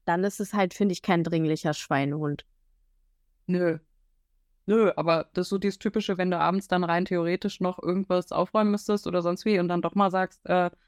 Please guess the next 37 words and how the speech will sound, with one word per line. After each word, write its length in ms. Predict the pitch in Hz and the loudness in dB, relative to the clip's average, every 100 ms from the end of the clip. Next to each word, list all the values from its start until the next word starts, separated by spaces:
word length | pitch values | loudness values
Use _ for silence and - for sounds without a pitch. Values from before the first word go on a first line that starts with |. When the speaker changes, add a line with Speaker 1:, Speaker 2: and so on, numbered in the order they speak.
| _ _ _ _ - | _ _ _ _ -4
Speaker 2:
„Lass 180 | 185 - | -4 0
gut 160 | 208 | 0
sein, 260 | 226 226 233 | 2 2 2
kann 120 | 208 | 0
ich 80 | 196 | 0
auch 60 | |
noch 120 | 190 196 | 2 0
morgen 240 | 190 214 | 2 2
machen“, 340 | 214 214 220 | 0 0 -2
dann, 260 | 196 180 175 | -2 -4 -4
dann, 220 | 165 165 | -4 -2
dann 160 | 165 180 | 0 0
ist 120 | 208 | 0
er 80 | 220 | 2
ja 120 | 202 | 0
vielleicht 360 | - 185 180 - | 0 -2 -2 -4
nicht 180 | 175 - | -6 -2
ganz 220 | 156 - | -2 0
so 80 | 165 | 0
schlimm. 280 | - - | -2 -6
Dann 120 | 143 147 | -4 0
kann's 200 | 185 185 | 0 4
ja 80 | 170 | 2
auch 80 | - | 4
mal 100 | 175 | 2
ein 80 | |
lieber 220 | 170 160 143 | 0 -2 -2
Schweinehund 520 | - 139 143 143 139 | -4 -4 -4 -8 -8
sein. 160 | 143 - _ - | -10 -10 _ -6
Speaker 1:
Dann 140 | 190 | -6
kann 200 | 185 208 | -2 0
man 160 | 190 185 | 2 2
seinen 260 | 185 165 | 0 0
Schweinehund 560 | 160 175 147 160 156 - | 0 0 0 0 -4 -4
auch 140 | - | -6
mal 160 | 147 131 | -6 -6
lieb 260 | - - | -8 -12